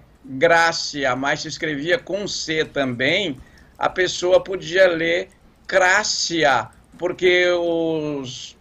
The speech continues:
Roma recebeu imigrantes, não é, de todas as partes do mundo,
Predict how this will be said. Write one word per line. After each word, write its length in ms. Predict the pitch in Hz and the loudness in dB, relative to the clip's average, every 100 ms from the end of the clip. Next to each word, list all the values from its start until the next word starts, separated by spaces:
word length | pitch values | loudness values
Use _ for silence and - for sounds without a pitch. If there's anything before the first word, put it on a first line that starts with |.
| _ - | _ -8
Roma 460 | 156 175 175 175 185 | 0 4 6 6 4
recebeu 760 | 180 170 170 156 131 151 156 | 4 2 -2 -2 0 2 2
imigrantes, 1000 | 165 190 208 147 160 160 214 247 - 160 | 2 0 0 2 6 6 6 2 -4 -4
não 100 | 139 | -2
é, 120 | 147 143 | 0 0
de 140 | 127 | -4
todas 440 | 123 190 220 175 | -6 -2 0 2
as 160 | 147 - | 2 0
partes 440 | - 127 135 147 | 0 0 0 -4
do 140 | 143 196 | -6 -4
mundo, 560 | 170 175 226 170 135 | -2 -2 -2 -2 -4